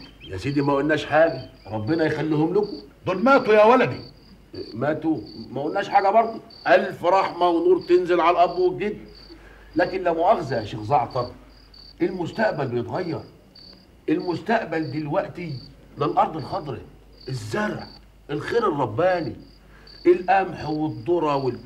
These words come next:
Speaker 1: والشعير والبرسيم والمانجه والتفاح والخوخ والكمثرى والليمون والبصل. ايه رأيكم؟ ما تتغيروا كده وتتعلموا زراعة وتشتغلوا فيه.
Speaker 2: الزراعة بعيدة عنا.
Speaker 1: يا سيدي البعيد يقرب.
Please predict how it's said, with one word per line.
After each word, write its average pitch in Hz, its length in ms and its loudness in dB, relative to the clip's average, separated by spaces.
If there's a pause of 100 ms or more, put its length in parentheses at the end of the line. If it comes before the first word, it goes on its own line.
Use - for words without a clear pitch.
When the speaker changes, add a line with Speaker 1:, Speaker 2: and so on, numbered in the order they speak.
(140)
Speaker 1:
والشعير 185 800 0
والبرسيم 160 880 2
والمانجه 151 680 -2
والتفاح 156 840 6
والخوخ 156 540 -2
والكمثرى 156 800 -2
والليمون 180 920 0
والبصل. 185 640 2 (280)
ايه 233 60 6
رأيكم؟ 180 520 -2 (800)
ما 170 180 4
تتغيروا 190 600 0
كده 208 240 0
وتتعلموا 147 720 0
زراعة 143 640 2
وتشتغلوا - 460 -2
فيه. 226 460 -2 (320)
Speaker 2:
الزراعة 151 500 2
بعيدة 151 400 2
عنا. 110 260 -6 (420)
Speaker 1:
يا 180 500 0
سيدي 220 300 -6
البعيد 185 420 -2
يقرب. 185 500 2